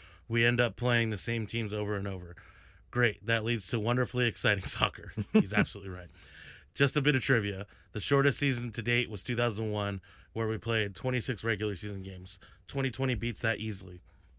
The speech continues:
Can you say asterisk for whoever wins, <laughs> who is the eventual champs? Yeah, 'cause it's not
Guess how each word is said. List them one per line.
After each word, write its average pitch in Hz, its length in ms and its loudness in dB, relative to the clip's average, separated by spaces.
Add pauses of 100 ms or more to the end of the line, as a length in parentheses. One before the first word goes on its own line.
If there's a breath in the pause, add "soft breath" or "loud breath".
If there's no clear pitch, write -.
(720)
Can 120 160 0
you 120 80 0
say 127 280 2
asterisk 120 500 0
for 117 180 0
whoever 113 380 0
wins, 113 340 -6 (140 loud breath)
<laughs> - 140 -18
who 143 160 6
is 117 100 0
the 117 100 2
eventual 117 400 4
champs? 120 380 2 (240 soft breath)
Yeah, 117 100 4
'cause 117 220 -4
it's 101 140 -4
not 127 120 2